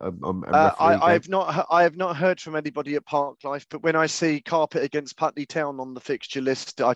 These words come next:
Speaker 2: just think, "Do you know what? I'm gonna go and do that instead."
Speaker 1: Fair play. Uh, in the Match Arc Tony Eldridge Championship, we've spoken about the game of the day. Carpet Putney, uh, and Albion Cosmos, uh, is another good game. Cos-, Cosmos desperate, I imagine, to get their season
Speaker 2: Yeah.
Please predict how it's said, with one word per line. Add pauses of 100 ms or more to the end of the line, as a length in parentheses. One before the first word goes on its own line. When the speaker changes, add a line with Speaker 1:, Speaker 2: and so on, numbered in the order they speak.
Speaker 2:
just
think,
"Do
you
know
what?
I'm
gonna
go
and
do
that
instead." (380)
Speaker 1:
Fair
play. (120)
Uh,
in
the
Match
Arc
Tony
Eldridge
Championship,
we've
spoken
about
the
game
of
the
day. (480)
Carpet
Putney, (340)
uh, (240)
and
Albion
Cosmos, (380)
uh,
is
another
good
game.
Cos-,
Cosmos
desperate,
I
imagine,
to
get
their
season
Speaker 2:
Yeah.